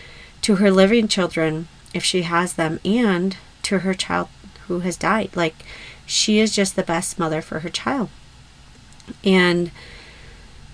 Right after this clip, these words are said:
what does it mean to be a mother? Like,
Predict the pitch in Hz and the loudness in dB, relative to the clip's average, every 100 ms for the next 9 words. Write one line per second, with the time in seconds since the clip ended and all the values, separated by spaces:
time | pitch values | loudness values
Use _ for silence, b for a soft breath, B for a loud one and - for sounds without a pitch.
0 | - 202 202 269 320 311 339 196 185 180 | -10 2 4 4 4 4 4 4 2 2
1 | 170 156 151 B B B B B B - | 0 0 -2 B B B B B B 0
2 | 190 - 165 156 151 147 139 151 156 - | 2 2 0 0 -2 -4 -4 -6 -8 -12
3 | - 185 170 - | -2 0 0 -2